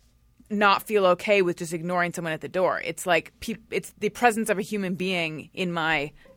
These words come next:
um, my universe, i-, or my, my radius, uh, freaks me out sometimes. It, like, affects me too much, which is why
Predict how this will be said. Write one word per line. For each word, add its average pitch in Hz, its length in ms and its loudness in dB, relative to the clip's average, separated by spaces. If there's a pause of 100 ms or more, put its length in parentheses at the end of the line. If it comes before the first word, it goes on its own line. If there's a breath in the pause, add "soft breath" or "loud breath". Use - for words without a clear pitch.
(200 soft breath)
um, 123 480 -4 (460)
my 175 120 0
universe, 175 800 0
i-, 151 200 -8
or 165 120 -2
my, 156 220 -4 (160)
my 139 220 -4 (200)
radius, 160 640 -2 (420 loud breath)
uh, 139 380 4 (520)
freaks - 280 -2
me 180 120 -6
out 95 300 -10 (120)
sometimes. 160 680 -6 (880)
It, 190 80 4
like, 190 140 6
affects 196 280 2
me 190 80 -6
too - 180 -8
much, - 280 -6
which 180 160 -2
is 175 100 -4
why 170 560 6